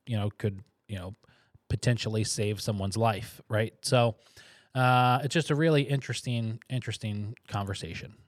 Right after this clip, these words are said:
So I hope you enjoy it. Um, we're gonna be doing some of these things. I don't really know exactly what. I mean, I've talked about it before. We are releasing, it, you know, uh, in July,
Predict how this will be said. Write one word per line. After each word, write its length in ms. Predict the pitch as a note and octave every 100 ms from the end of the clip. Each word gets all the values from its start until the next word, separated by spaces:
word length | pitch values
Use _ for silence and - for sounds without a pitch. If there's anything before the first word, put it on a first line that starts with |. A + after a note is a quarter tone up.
| _ _ _ _ _
So 220 | - E2 E2
I 40 |
hope 220 | B2+ G3
you 80 | E3+
enjoy 260 | A#2+ A2+ A2
it. 100 | - _ - - - -
Um, 500 | A#2+ A#2+ A#2 A#2 A#2+ -
we're 160 | D#3 C4+
gonna 160 | D#4
be 100 | B3
doing 280 | D3+ G3 G3+
some 100 | E3+
of 40 | D3+
these 140 | C3+
things. 200 | D3+ C3
I 60 | D3
don't 100 | F3+
really 180 | F#3+
know 180 | E3+ D#3
exactly 420 | C3 C#3 C#3 B2
what. 300 | A2 C3+ A2+ -
I 40 |
mean, 120 | B2
I've 100 | B2
talked 280 | - E3 E3+
about 160 | D#3 D3+
it 60 |
before. 440 | C3 - C3+ C3 B2+
We 180 | B2 B2
are 200 | C#3+ C#3
releasing, 680 | B2 C3 B2 C3 B2 B2 - _ _ _ _
it, 160 | A2+ - -
you 140 | B2
know, 240 | A2 A2
uh, 340 | B2 A#2 A2 A#2
in 100 | A#2+
July, 540 | A#2 A#2+ C3 C3 C3